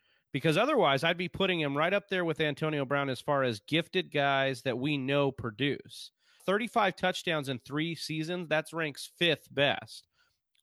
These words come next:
But in his first three seasons, O B J has trailed only Randy Moss in all-time stats as far as four thousand one hundred twenty-two receiving yards. So the guy is prolific. He's doing what legends have done.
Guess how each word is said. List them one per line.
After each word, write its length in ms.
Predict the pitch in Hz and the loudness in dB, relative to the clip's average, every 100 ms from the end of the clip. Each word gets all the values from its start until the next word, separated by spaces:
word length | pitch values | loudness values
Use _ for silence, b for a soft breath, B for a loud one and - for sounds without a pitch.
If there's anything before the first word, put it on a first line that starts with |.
| - | -2
But 160 | 151 143 | 0 2
in 160 | 190 | 2
his 180 | 220 180 | 2 0
first 400 | - 233 294 - | 0 -2 -2 -4
three 180 | 160 143 | -4 -4
seasons, 560 | - 156 127 143 139 - _ _ _ | -4 -6 -4 -4 -4 -10 _ _ _
O 120 | 170 208 | 2 2
B 120 | 208 | 2
J 260 | 170 196 | 2 0
has 200 | 180 170 | 0 -4
trailed 380 | - 185 180 170 | -6 -2 0 0
only 300 | - 190 220 | -2 -2 0
Randy 340 | 214 196 196 190 | 2 2 4 2
Moss 420 | 170 165 135 - | 2 2 0 -2
in 140 | 147 - | -6 -2
all-time 520 | 160 170 196 - 196 160 | 4 4 4 0 -2 -2
stats 640 | - 190 175 123 - - _ _ - | -2 2 2 0 -4 -20 _ _ -8
as 120 | 139 | -8
far 240 | - 170 151 | 0 4 4
as 140 | 139 | 2
four 300 | - 170 165 | -2 -4 -2
thousand 460 | 156 165 156 151 143 | 0 2 0 -2 -4
one 160 | 147 147 | -4 -4
hundred 260 | 151 135 | -6 -8
twenty-two 440 | - 147 139 - 147 | -8 -6 -6 -4 -6
receiving 580 | 123 - 165 175 139 110 | -4 -6 -2 0 0 -4
yards. 380 | 92 - - _ b b | -6 -8 -14 _ b b
So 120 | - 160 | -2 2
the 120 | 160 | 2
guy 220 | 196 247 | 4 4
is 200 | 208 139 - - | 4 2 -4 -6
prolific. 560 | - 151 156 202 139 123 | 0 2 2 0 0 -2
He's 240 | 160 127 113 | -6 -8 -4
doing 400 | 180 196 151 135 | -2 0 0 0
what 160 | 131 | -2
legends 400 | 127 151 156 139 | 0 0 0 -4
have 200 | 127 104 | -4 -4
done. 520 | - 165 160 107 110 | 0 2 4 2 0